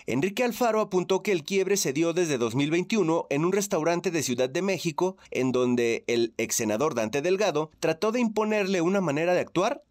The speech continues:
que no podía aceptar, y que a partir de ahí fue donde en Jalisco los integrantes de M C que se forjaron después de él decidieron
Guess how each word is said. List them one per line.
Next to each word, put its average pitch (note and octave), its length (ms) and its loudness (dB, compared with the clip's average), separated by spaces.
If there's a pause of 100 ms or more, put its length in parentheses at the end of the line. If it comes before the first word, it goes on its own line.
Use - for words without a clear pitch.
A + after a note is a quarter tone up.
que C#3 160 0
no F#3+ 280 0
podía B2+ 280 0
aceptar, G2+ 580 -6 (380)
y A2+ 160 -2
que B2+ 120 -2
a B2+ 100 -4
partir D#3 340 -2
de A3 100 0
ahí F#3 280 -2 (220)
fue D#3+ 160 -2
donde E3 320 2
en A2 80 0
Jalisco B2+ 600 -2 (200)
los B2 160 0
integrantes D3 560 0
de D#3+ 100 0
M D#3+ 160 0
C E3 240 -2
que B2+ 120 -4
se A#2+ 120 -2
forjaron A2 420 0
después A2 360 -2
de E3+ 180 0
él D#3 220 -6
decidieron G3+ 680 0